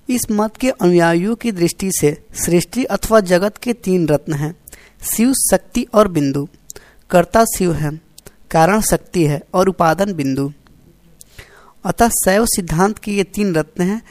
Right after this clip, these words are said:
जो इस मत के समर्थकों को ज्ञान की प्राप्ति में सहायक होते हैं।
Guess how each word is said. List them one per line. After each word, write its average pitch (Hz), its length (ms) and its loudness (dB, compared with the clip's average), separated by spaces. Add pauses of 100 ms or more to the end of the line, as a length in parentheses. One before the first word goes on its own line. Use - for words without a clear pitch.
(280)
जो 180 160 8
इस 185 220 4
मत 190 260 -2
के 233 160 -2
समर्थकों 180 680 -2
को 233 260 -4 (640)
ज्ञान 185 280 2
की 240 140 -4
प्राप्ति 196 460 -2
में 214 140 -2
सहायक 160 480 0
होते 151 280 -2
हैं। 160 280 -4